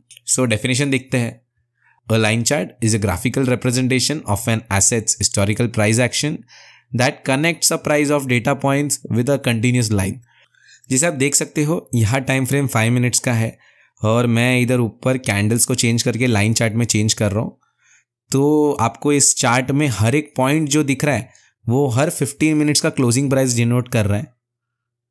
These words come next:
ऐसे ही आपको अलग-अलग टाइम फ्रेम्स में लाइन चार्ट मिल सकता है। Simply टाइम फ्रेम चेंज कर दो और मिल गया।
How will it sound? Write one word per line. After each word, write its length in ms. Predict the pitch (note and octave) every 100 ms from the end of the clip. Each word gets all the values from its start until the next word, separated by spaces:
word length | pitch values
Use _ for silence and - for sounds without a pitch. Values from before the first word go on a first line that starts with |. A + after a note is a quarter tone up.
| -
ऐसे 240 | A2+ A#2 C#3
ही 120 | D3
आपको 280 | C#3 - C#3+
अलग-अलग 440 | B2 B2+ C3+ B2+
टाइम 220 | B2+ B2
फ्रेम्स 380 | B2 B2+ B2+ A#2
में 140 | B2+ B2+
लाइन 200 | A2 A2+
चार्ट 180 | A#2+
मिल 180 | A#2 G#2+
सकता 320 | G#2+ A2 -
है। 180 | A2 - _ _ _ _ - -
Simply 380 | C#3 C#3+ D3 D#3+ -
टाइम 180 | A2+ A2+
फ्रेम 200 | C3 C3
चेंज 260 | C3 B2+
कर 180 | - B2
दो 320 | C#3+ C#4+ - -
और 120 | G2+
मिल 160 | G#2 D3
गया। 220 | C3 A#2+